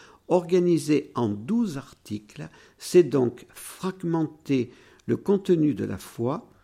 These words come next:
choisir les éléments que l'on veut taire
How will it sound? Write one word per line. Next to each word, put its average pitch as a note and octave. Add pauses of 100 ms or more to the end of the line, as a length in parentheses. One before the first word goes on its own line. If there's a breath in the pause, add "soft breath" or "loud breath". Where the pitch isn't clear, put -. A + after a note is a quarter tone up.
(320 soft breath)
choisir F3+
les C3
éléments F3+
que C#3+
l'on B2+
veut C3+
taire F#3